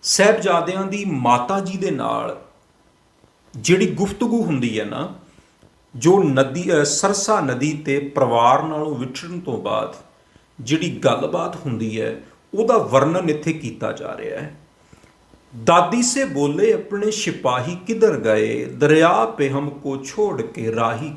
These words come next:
ਕਿਧਰ ਗਏ, ਤੜਫਾ ਕੇ ਹਾਏ ਸੂਰਤੇ ਮਾਹੀ ਕਿਧਰ ਗਏ, ਅੱਬਾ ਬਗਾ ਕੇ ਲਸ਼ਕਰੇ ਸ਼ਾਹੀ ਕਿਧਰ ਗਏ। ਬਾਈ ਵੀ ਹਮਕੋ ਭੂਲ ਗਏ, ਜੋ ਕੇ ਜੰਗ ਮੇਂ ਆਪਣਾ ਖਿਆਲ ਤੱਕ ਨਹੀਂ, ਜੋ ਕੇ ਤੁਫੰਗ ਮੇਂ।"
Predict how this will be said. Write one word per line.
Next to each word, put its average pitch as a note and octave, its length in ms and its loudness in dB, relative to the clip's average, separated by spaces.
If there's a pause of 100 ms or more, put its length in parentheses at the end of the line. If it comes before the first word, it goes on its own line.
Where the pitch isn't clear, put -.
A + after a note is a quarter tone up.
ਕਿਧਰ D#3+ 280 0
ਗਏ, A2 500 -4 (800)
ਤੜਫਾ G#3 580 2
ਕੇ C3+ 300 2
ਹਾਏ B2 500 -2
ਸੂਰਤੇ G#3 720 -2
ਮਾਹੀ C3 520 0 (160)
ਕਿਧਰ G3 260 -2
ਗਏ, G#2+ 560 0 (480)
ਅੱਬਾ F#3 460 4
ਬਗਾ C3+ 360 2 (120)
ਕੇ C#3 100 0
ਲਸ਼ਕਰੇ A#2 640 -2
ਸ਼ਾਹੀ E3 480 -4
ਕਿਧਰ - 380 -8
ਗਏ। - 340 -10 (880)
ਬਾਈ D3+ 420 4
ਵੀ A3 220 0
ਹਮਕੋ G#3 520 0
ਭੂਲ G3+ 280 -2
ਗਏ, F#3+ 560 0
ਜੋ F3+ 320 0
ਕੇ G#3+ 320 2
ਜੰਗ B2 260 0
ਮੇਂ C3+ 420 0 (100)
ਆਪਣਾ E3+ 420 0 (120)
ਖਿਆਲ D3 400 2
ਤੱਕ F3 360 -4
ਨਹੀਂ, C3 440 -6
ਜੋ D3+ 240 4
ਕੇ G3+ 220 -2
ਤੁਫੰਗ G3+ 480 -6
ਮੇਂ।" G#2+ 260 -12